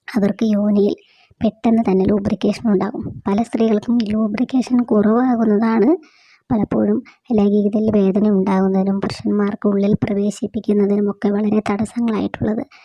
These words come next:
അപ്പോൾ ഇത്തരത്തിൽ ലൂബ്രിക്കേഷൻ പെട്ടെന്ന് വരുന്ന ഈ വികാര കേന്ദ്രങ്ങളിൽ കുറച്ചധികം നേരം കളിക്കുകയാണെങ്കിൽ അവർക്ക് വളരെ നല്ല സുഖത്തോട് കൂടിയിട്ട് ലൈംഗികത ആസ്വദിക്കാൻ പറ്റും.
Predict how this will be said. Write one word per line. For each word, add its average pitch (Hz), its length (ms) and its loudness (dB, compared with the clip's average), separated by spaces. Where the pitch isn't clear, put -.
അപ്പോൾ - 220 -4
ഇത്തരത്തിൽ 262 480 0
ലൂബ്രിക്കേഷൻ 240 640 -2
പെട്ടെന്ന് 254 600 0
വരുന്ന 226 360 2
ഈ 233 100 4
വികാര 233 420 0
കേന്ദ്രങ്ങളിൽ 214 720 2
കുറച്ചധികം 233 600 -2
നേരം 220 260 -2
കളിക്കുകയാണെങ്കിൽ 202 920 0
അവർക്ക് 220 360 0
വളരെ 214 480 0
നല്ല 208 300 0
സുഖത്തോട് 214 560 -2
കൂടിയിട്ട് 214 480 -2
ലൈംഗികത 214 480 2
ആസ്വദിക്കാൻ 196 520 -4
പറ്റും. - 280 -6